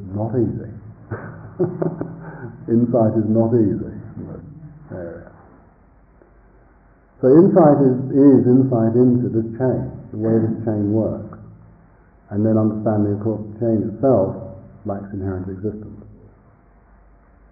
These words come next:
Yeah, because it is dependent arising. And anything which is a chain can't substantially exist. Which is why you can dissolve it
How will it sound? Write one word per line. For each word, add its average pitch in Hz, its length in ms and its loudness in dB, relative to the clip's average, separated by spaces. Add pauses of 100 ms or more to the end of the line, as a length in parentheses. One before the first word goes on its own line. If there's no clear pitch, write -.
(260)
Yeah, 82 240 -16
because 107 240 -2 (240)
it 123 80 2
is 107 240 -2
dependent 110 400 0
arising. 131 480 2 (720)
And 104 120 0
anything 110 360 0
which 113 160 0 (200)
is 107 120 -4
a 98 160 -6
chain 170 640 6 (1400)
can't 113 480 0
substantially 101 640 -6
exist. 123 440 -4 (2000)
Which 107 160 -6
is 101 160 -6
why 113 200 2
you 104 200 -2
can 113 160 -2
dissolve 120 560 4
it - 80 -12